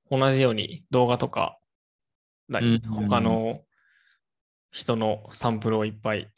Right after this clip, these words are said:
Speaker 1: リサーチして、こう選択肢増やして、何？自分がなんか知ってることとかを増やして臨むみたいな。あとは相手に合わせていくみたいな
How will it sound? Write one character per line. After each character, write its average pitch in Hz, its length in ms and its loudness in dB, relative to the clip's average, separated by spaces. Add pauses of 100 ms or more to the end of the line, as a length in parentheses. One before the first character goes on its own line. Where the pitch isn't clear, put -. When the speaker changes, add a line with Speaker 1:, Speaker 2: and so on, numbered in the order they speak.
(260)
Speaker 1:
リ 113 80 -10
サ 107 200 -2
ー 104 40 -6
チ 110 140 -6
し - 120 -2
て、 - 300 0 (400)
こ 101 180 -4
う - 40 -4
選 123 200 -2
択 120 220 -4
肢 120 140 -4
増 110 160 -6
や 110 80 -2
し - 140 -4
て、 - 340 -2 (1300)
何？ 107 240 -10
自 - 180 -4
分 107 180 0
が 107 240 -2
な 107 120 -4
ん - 20 -12
か - 100 -8
知 - 160 -2
っ - 40 -20
て 117 100 0
る 113 100 0
こ 113 100 -8
と 110 100 -6
と 104 80 -6
か - 220 -14 (380)
を 113 80 -4
増 117 160 -4
や 127 140 2
し - 220 -4
て - 420 0 (260)
臨 110 340 0
む 107 80 -4
み 98 60 -8
た - 120 -8
い - 40 -12
な。 - 160 -20
あ 113 100 -4
と 104 120 -6
は - 180 -8 (580)
相 107 160 -4
手 104 120 -6
に - 100 -8
合 95 80 -4
わ 98 140 -6
せ - 100 -8
て - 160 -16 (400)
い 107 80 -12
く 104 160 -8
み 71 80 -12
た - 100 -12
い - 60 -14
な - 120 -20